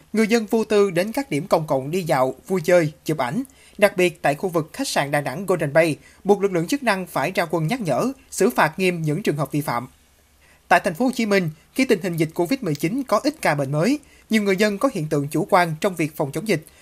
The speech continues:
Đường phố tại thành phố Hồ Chí Minh bắt đầu đông đúc trở lại. Nhiều nhóm thanh niên tụ tập đông người, trái với chỉ thị mười sáu của chính phủ để phòng ngừa sự lây lan của dịch covid mười chín. Ngày mười tháng tư, lực lượng chức năng quận ba tiếp tục ra quân để kiểm tra việc không đeo khẩu trang của người dân.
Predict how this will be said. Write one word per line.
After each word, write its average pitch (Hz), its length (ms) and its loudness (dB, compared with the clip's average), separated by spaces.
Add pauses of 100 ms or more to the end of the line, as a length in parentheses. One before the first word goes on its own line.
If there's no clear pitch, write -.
(200)
Đường 208 160 4
phố 233 280 2
tại 175 120 0
thành 160 100 -6
phố 226 120 -6
Hồ 214 60 -4
Chí 196 140 -6
Minh 196 240 -2 (100)
bắt 240 140 -4
đầu 160 180 0
đông 156 160 -2
đúc 247 160 0
trở 143 100 2
lại. 135 300 0 (420)
Nhiều 208 140 4
nhóm 190 220 -4
thanh 214 160 0
niên 190 200 0
tụ 147 180 0
tập 151 180 0
đông 170 160 -2
người, 160 260 2 (280)
trái 220 200 4
với 214 160 -2
chỉ 175 140 -2
thị 151 160 -2
mười 151 160 0
sáu 165 200 -2
của 185 100 -4
chính 143 160 -4
phủ 160 340 0 (140)
để 170 240 2
phòng 170 160 2
ngừa 160 200 0
sự 151 160 -2
lây 165 160 0
lan 160 260 0
của 156 80 -2
dịch 160 160 -2
covid 190 280 -2
mười 147 100 -4
chín. 170 240 0 (680)
Ngày 185 160 2
mười 175 160 -2
tháng 240 140 -4
tư, 190 260 4 (220)
lực 202 180 4
lượng 180 120 0
chức 277 140 -2
năng 208 240 0
quận 156 180 -2
ba 180 200 4
tiếp 277 260 -2
tục 160 180 0
ra 170 200 0
quân 170 200 2 (240)
để 190 100 2
kiểm 202 200 -2
tra 208 200 0
việc 170 260 -2
không 180 180 -6
đeo 180 100 2
khẩu 147 160 -4
trang 170 220 -2
của 156 100 -4
người 175 140 -2
dân. 165 240 2